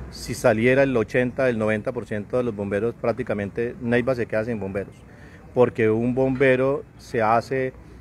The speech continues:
y se construye básicamente en alrededor de ocho, ocho, diez, quince años. Ese es cuando entra en la madurez un, una persona de bomberos. El solo hecho de tener un cartón no lo hace a uno bombero, simplemente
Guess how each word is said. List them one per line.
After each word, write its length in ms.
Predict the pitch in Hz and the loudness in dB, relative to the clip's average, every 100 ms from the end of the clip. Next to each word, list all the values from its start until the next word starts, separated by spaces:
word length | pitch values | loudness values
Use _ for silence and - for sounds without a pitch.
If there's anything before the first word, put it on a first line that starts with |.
| - - | -20 -12
y 120 | 123 107 | -8 -6
se 140 | 120 | -4
construye 1120 | 117 107 - - 147 151 131 139 135 131 123 113 - 113 | -4 -6 -6 0 2 2 4 4 4 2 -4 -8 -10 -2
básicamente 680 | 120 - 123 110 110 104 127 | -2 0 -2 0 -2 -2 -2
en 100 | 117 | 0
alrededor 380 | 104 104 101 107 | 0 0 0 0
de 100 | 117 | 0
ocho, 600 | 120 120 123 110 110 117 | 2 0 -2 -2 -2 2
ocho, 440 | 127 131 - 107 | 4 4 0 -2
diez, 380 | 104 120 127 - | 2 2 2 -2
quince 340 | 127 120 131 | -4 -2 2
años. 260 | 120 123 131 - - - | 2 0 -4 -10 -20 -10
Ese 180 | 113 120 | -8 -6
es 40 | |
cuando 480 | - 139 120 107 101 - | -2 0 2 0 -2 -2
entra 340 | 123 120 131 | 0 0 2
en 100 | 131 | 2
la 60 | 123 | 4
madurez 460 | 110 104 104 104 | 4 4 2 0
un, 160 | 120 120 | -2 -4
una 180 | 120 123 | -2 0
persona 380 | 120 98 104 113 | 0 -2 -2 -2
de 60 | |
bomberos. 420 | 110 98 98 95 - - - - - | -2 -2 -2 -4 -10 -20 -20 -10 2
El 220 | 113 107 | 2 2
solo 360 | - 147 156 170 | 2 4 6 6
hecho 160 | - | 2
de 40 | 147 | -2
tener 200 | 117 127 | 0 0
un 100 | 143 | 0
cartón 560 | 151 147 160 170 139 | -2 -2 -4 -2 -2
no 160 | 131 131 | 0 2
lo 120 | 131 | 2
hace 160 | 131 131 | 0 -2
a 40 | |
uno 200 | 127 135 | -2 0
bombero, 400 | 120 104 110 104 | 0 2 2 2
simplemente 580 | 107 117 117 110 120 | -2 -2 -2 0 -2